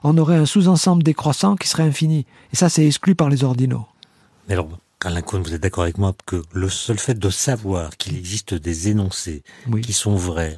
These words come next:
Speaker 2: en
Speaker 1: Oui.
Speaker 2: étant indémontrables,
Speaker 1: Oui.
Speaker 2: ça ouvre l'imaginaire d'une façon incroyable.
Speaker 1: Ah ben bien sûr, mais non seulement ça,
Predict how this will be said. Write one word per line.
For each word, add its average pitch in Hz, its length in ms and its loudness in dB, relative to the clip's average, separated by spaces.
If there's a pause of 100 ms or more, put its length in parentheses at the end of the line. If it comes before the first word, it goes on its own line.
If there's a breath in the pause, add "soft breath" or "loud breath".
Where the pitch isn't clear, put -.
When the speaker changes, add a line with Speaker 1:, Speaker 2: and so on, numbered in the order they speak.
Speaker 2:
en 107 120 -2
Speaker 1:
Oui. 92 80 -4
Speaker 2:
étant 87 220 -4
indémontrables, 78 720 -6
Speaker 1:
Oui. 131 180 0 (440 loud breath)
Speaker 2:
ça - 220 -8
ouvre 87 260 -4
l'imaginaire 78 640 -2
d'une 80 140 -8
façon 80 240 -10
incroyable. 117 460 -4
Speaker 1:
Ah 110 60 2
ben - 120 -8
bien 139 120 4
sûr, 160 320 2
mais 123 140 4
non 165 100 6
seulement 156 300 4
ça, 170 280 2